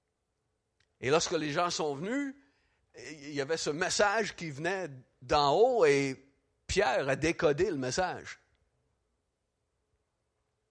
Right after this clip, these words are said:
Et il a prêché au jour de la Pentecôte. Et en résumé, son message, c'était « Croyez au Fils de Dieu, qui est maintenant ressuscité. » C'était le message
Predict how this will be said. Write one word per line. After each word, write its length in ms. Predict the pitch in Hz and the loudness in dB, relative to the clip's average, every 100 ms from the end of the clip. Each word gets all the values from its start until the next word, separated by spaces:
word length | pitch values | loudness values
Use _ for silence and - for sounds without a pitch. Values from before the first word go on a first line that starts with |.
| _ | _
Et 80 | - | -14
il 100 | 110 | -12
a 40 | 110 | -10
prêché 420 | 110 131 - 156 | -2 0 0 -4
au 100 | 117 | -6
jour 140 | 113 | -8
de 60 | 104 | -10
la 100 | 98 | -10
Pentecôte. 540 | 104 98 92 107 87 | -10 -14 -10 -10 -10
Et 180 | 95 92 - _ _ _ _ _ _ _ _ _ - | -12 -14 -18 _ _ _ _ _ _ _ _ _ -8
en 140 | 117 | -4
résumé, 580 | 131 151 127 139 156 175 | -2 -2 -2 -2 -2 -4
son 160 | - | -4
message, 560 | 123 120 147 139 139 131 | -6 -6 -4 -4 -4 -8
c'était « 420 | 117 104 131 139 _ _ _ _ - | -10 -6 -6 -6 _ _ _ _ -10
Croyez 380 | - 147 143 151 | 4 6 8 4
au 120 | 117 | 0
Fils 280 | - 117 101 | -2 -4 -4
de 100 | 101 | -8
Dieu, 340 | 92 95 - - _ _ _ _ _ _ _ _ | -8 -8 -10 -16 _ _ _ _ _ _ _ _
qui 120 | - | -2
est 60 | 113 | 0
maintenant 360 | 110 107 110 101 | 2 0 -4 -6
ressuscité. » 720 | 110 - 98 - 85 85 78 _ _ _ _ _ _ _ _ _ _ _ _ _ _ - | -4 -6 -6 -8 -8 -14 -18 _ _ _ _ _ _ _ _ _ _ _ _ _ _ -12
C'était 360 | - 107 113 | -10 -2 -2
le 80 | 98 | -2
message 640 | 92 90 - - 92 - | -6 -4 -4 -4 -8 -14